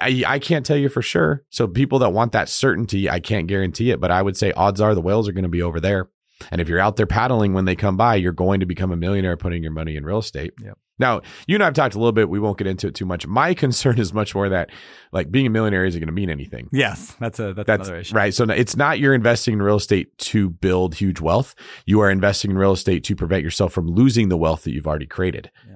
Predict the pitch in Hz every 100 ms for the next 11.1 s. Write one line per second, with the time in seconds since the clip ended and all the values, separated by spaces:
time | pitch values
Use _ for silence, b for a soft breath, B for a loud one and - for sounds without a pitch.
0 | 101 110 135 127 92 98 92 82 104 95
1 | 90 85 80 82 90 82 85 85 85 -
2 | 87 80 80 101 - 90 90 90 82 82
3 | 92 87 87 85 87 85 80 78 87 -
4 | 78 - 90 78 85 80 90 87 85 80
5 | - - 87 85 82 78 80 71 80 80
6 | 80 90 107 B B B B 92 90 87
7 | 78 98 87 78 71 78 82 78 73 69
8 | 76 78 76 76 73 71 87 73 71 -
9 | - 110 85 80 117 - 98 - 82 -
10 | 80 87 85 73 76 71 80 78 92 82
11 | 53